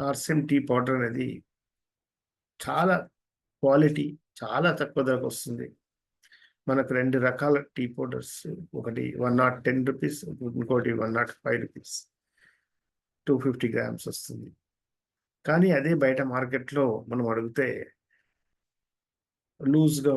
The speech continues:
వచ్చే టీ పౌడర్ లాంటివి వస్తే అరవై, డెబ్బై రూపాయలకు కూడా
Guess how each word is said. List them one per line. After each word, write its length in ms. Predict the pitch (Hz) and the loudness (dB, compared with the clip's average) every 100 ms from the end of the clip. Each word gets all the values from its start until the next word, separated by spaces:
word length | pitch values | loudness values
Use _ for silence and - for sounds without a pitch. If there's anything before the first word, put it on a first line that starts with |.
| 131 | 2
వచ్చే 200 | 127 120 120 | 0 -4 -2
టీ 80 | 123 | -2
పౌడర్ 300 | 120 120 117 117 | 0 0 0 0
లాంటివి 280 | 117 113 113 | -2 -2 -6
వస్తే 240 | - - 135 120 - - _ _ _ _ _ - _ 139 | -8 -4 -4 -4 -10 -16 _ _ _ _ _ -20 _ 2
అరవై, 220 | 139 143 135 | 6 6 4
డెబ్బై 200 | 131 127 131 | 2 2 2
రూపాయలకు 340 | 127 131 123 | 2 0 0
కూడా 120 | 120 | -2